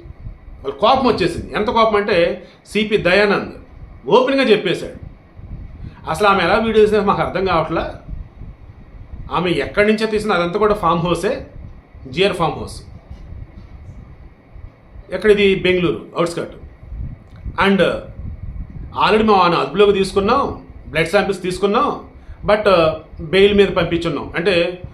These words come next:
పోలీస్ స్టేషన్ జా-, బెయిల్ అంటారు చూసారా, లైక్ సొంత పూచికత్తు అన్నట్టుగా, అది ఇచ్చి పంపించున్నాం. But నిర్వాహకుడు ఎవరైతే ఉన్నారో వాసు,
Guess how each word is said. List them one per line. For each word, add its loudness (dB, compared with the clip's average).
పోలీస్ 6
స్టేషన్ 0
జా-, 0
బెయిల్ 2
అంటారు -2
చూసారా, -2
లైక్ -4
సొంత -6
పూచికత్తు -6
అన్నట్టుగా, -8
అది 2
ఇచ్చి -2
పంపించున్నాం. -4
But 0
నిర్వాహకుడు 4
ఎవరైతే 2
ఉన్నారో -2
వాసు, 0